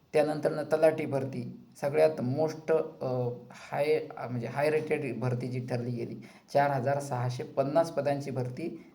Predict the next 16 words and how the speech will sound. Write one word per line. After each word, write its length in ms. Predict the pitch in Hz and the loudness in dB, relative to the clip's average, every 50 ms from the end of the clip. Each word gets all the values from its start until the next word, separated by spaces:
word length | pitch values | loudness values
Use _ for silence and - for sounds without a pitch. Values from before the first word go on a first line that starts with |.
| - - | -4 -2
तलाठीमध्ये 540 | 151 156 175 190 185 180 175 160 147 135 131 | 2 6 6 6 6 4 2 0 0 0 0
भरली 300 | 123 127 123 117 120 120 | 0 0 0 0 0 -2
गेली. 360 | 113 120 120 117 - - - - - | -2 -2 -4 -4 -6 -10 -16 -6 -2
त्यानंतर 440 | - 135 135 135 135 139 139 143 135 | 0 2 2 2 2 0 0 0 0
अर्थ 340 | 127 139 143 147 139 139 156 | 0 0 0 -2 -2 -2 -2
व 140 | 151 151 | 0 0
सांख्यिकी 500 | 151 - 139 135 135 135 135 147 139 151 | 0 0 0 0 0 -2 -4 -6 -8 -8
विभागामध्ये 480 | 151 147 143 143 143 143 143 143 135 139 | -4 -2 0 0 0 0 0 -2 -4 -6
दोन, 340 | 135 139 135 139 135 135 139 | -4 -4 -2 -2 -4 -4 -6
दोनशे 380 | - 135 135 139 135 135 135 | -6 -4 -4 -4 -4 -6 -6
साठ, 380 | 123 - - 123 131 143 139 139 | -6 -2 2 4 4 4 4 2
अ, 360 | 139 143 143 143 143 - - | 0 0 0 -2 -4 -6 -6
जागांची 500 | 127 120 123 123 123 131 127 127 123 123 | -4 -2 -2 0 0 0 0 0 -2 -4
भरती 320 | 117 117 120 117 107 - 123 | -4 -4 -4 -4 -4 -4 -2
आली 200 | 120 113 113 117 | -2 -2 -2 -4
होती. 360 | 113 110 - - 120 123 | -6 -8 -8 -8 -8 -8